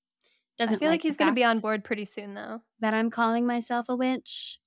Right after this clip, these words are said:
Speaker 1: per se, which I get. I'm not trying to be a witch. I'm trying to be a good witch, but I'm more so, I'm trying to delve into my energy self.
Speaker 2: Well, and I think the word witch, you know, if you don't really understand the roots of it,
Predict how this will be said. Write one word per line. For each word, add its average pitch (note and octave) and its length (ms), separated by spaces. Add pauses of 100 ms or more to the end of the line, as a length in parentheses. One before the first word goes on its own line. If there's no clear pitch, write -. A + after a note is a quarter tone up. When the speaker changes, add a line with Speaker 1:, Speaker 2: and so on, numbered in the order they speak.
(140)
Speaker 1:
per C4 160
se, B3+ 380
which G4 220
I A#4 220
get. F#3 400
I'm B3+ 140
not C4+ 200
trying F#3+ 280
to F#3+ 60
be F#3+ 140
a F#3 80
witch. F#3+ 360
I'm A3+ 100
trying C#4 180
to C4 40
be B3+ 160
a A3 60
good F#3 240
witch, F#3 340
but G#3+ 80
I'm A3+ 160 (360)
more E4+ 220
so, D4 180
I'm A#3 120
trying C4 240
to G#3 60
delve A3 440
into G#3 580
my F#3+ 140
energy F#3 680 (280)
self. - 520 (760)
Speaker 2:
Well, D4+ 120
and D#4 120
I D#4+ 80
think G4+ 300
the D#4+ 160
word A#3+ 440
witch, A#3+ 400
you B3+ 100
know, B3 180
if A#3 180
you B3 180
don't D4 280
really C4 340
understand G#3+ 1080
the G3 100
roots G3+ 420
of G#3+ 100
it, G#3+ 260